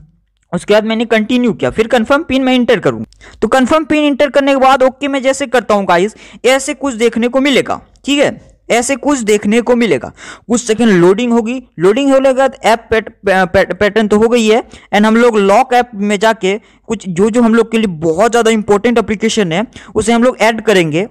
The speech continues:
और वो लॉक हो जाएगी। And इसका कोई तोड़ नहीं है भाई, अपन के वीडियो जिसने देखा वो तो तोड़ सकता है, वरना किसी के बस की बात नहीं है। Indo Assist, Google Pay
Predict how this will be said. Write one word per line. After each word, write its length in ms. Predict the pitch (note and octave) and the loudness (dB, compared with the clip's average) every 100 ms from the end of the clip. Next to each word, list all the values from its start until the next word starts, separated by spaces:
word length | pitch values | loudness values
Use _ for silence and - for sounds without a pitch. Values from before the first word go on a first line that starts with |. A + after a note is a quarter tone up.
| - | -4
और 140 | A3+ | -2
वो 100 | C4 | 0
लॉक 300 | C#4+ D4+ D4 | 2 2 0
हो 120 | F#3+ | -2
जाएगी। 500 | C3+ A#2+ G#2+ - A#2 - - - A3+ | -4 -6 -10 -12 -18 -18 -20 -6 -4
And 120 | C4 | -2
इसका 240 | D4 C#4 | -2 -2
कोई 400 | C4+ - A#3+ D4 | -4 -2 2 2
तोड़ 360 | B3 C4 B3+ A3 | 2 2 2 2
नहीं 260 | G#3 F3+ | -2 -2
है 80 | F3+ | -4
भाई, 420 | E3 D#3 G3+ C#4 C#4 - _ _ | -4 -4 -6 -4 -8 -10 _ _
अपन 540 | E3+ E3+ _ - G#3 G3 - - - - | -8 -8 _ -2 -2 -2 -10 -20 -12 -4
के 80 | |
वीडियो 300 | E3+ F3 F3+ | 0 2 2
जिसने 300 | F#3 F#3 F#3+ | 0 -2 -2
देखा 300 | F#3+ F#3 G3+ | 0 0 0
वो 200 | F#3 F#3 | 2 2
तो 100 | F#3 | 2
तोड़ 260 | F3+ F3 F#3+ | 0 2 0
सकता 320 | E3+ D3 - | 0 -6 -6
है, 200 | A2+ F#3 - - - | -6 -8 -12 -20 -10
वरना 640 | C3+ D3 E3 F#3 G#3 - - - - - - | -2 0 0 0 -2 -6 -20 -20 -20 -20 -14
किसी 300 | - - - | -10 -8 -4
के 140 | D#3 | -2
बस 260 | C3+ C#3+ - | 0 -2 -2
की 140 | D3+ | -4
बात 300 | B2 A2 B2+ | 0 0 -2
नहीं 280 | D#3 E3+ F#3+ | -4 -2 -2
है। 260 | B2+ - - _ - - - | -4 -8 -20 _ -20 -18 -4
Indo 260 | B3+ C#4 C#4+ | 0 2 2
Assist, 460 | A3+ - A#3 - - _ D3+ | 2 -2 -8 -10 -18 _ -4
Google 280 | A3+ C#4 B3 | 0 0 0
Pay 280 | F3+ F3+ | 0 0